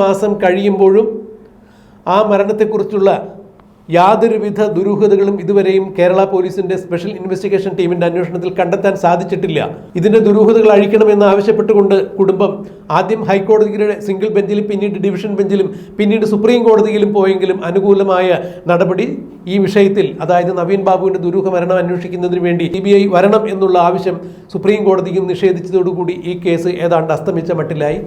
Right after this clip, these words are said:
ഇനി ഒരേ ഒരു സാധ്യത സുപ്രീം കോടതിയിൽ തന്നെ ഒരു റിവ്യൂ ഹർജി കൊടുക്കലാണ്. അല്ല എന്നുണ്ടെങ്കിൽ ഈ കേസ് ആദ്യം കൊടുത്തിരുന്ന കണ്ണൂർ ഫസ്റ്റ് ക്ലാസ്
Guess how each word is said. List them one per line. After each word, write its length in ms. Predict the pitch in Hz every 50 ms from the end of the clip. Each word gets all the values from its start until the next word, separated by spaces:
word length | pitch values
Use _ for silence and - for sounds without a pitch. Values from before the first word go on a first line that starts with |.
| - - - - - - - 180
ഇനി 100 | 180 185 175 175
ഒരേ 160 | 175 202 214 208 208
ഒരു 140 | 202 202 190 - - - - - - 180
സാധ്യത 400 | 175 175 175 196 180 180 196 202 196
സുപ്രീം 300 | 190 190 202 214 214 214 196
കോടതിയിൽ 300 | 190 185 175 175 185 190 190 190
തന്നെ 180 | 180 175 180 170 175
ഒരു 120 | 175 190 175 170
റിവ്യൂ 260 | 175 160 160 196 208 214 214 - - - - -
ഹർജി 240 | 180 180 170 190 190 202
കൊടുക്കലാണ്. 520 | 196 170 170 - 185 170 165 160 160 175 165 - - 165
അല്ല 180 | 175 190 208 208 208 202
എന്നുണ്ടെങ്കിൽ 480 | 196 202 202 190 196 190 180 214 226 - - - - - - - - - - - 180 214
ഈ 20 | 254 247 254
കേസ് 300 | 233 208 208 202 208 208 208 - 175 175
ആദ്യം 260 | 202 196 180 233 233 233 226 226
കൊടുത്തിരുന്ന 460 | 196 190 175 - 208 180 180 180 185 - - - - - - -
കണ്ണൂർ 280 | 175 175 196 214 214 214 -
ഫസ്റ്റ് 200 | 196 185 196 -
ക്ലാസ് 240 | 220 220 214 220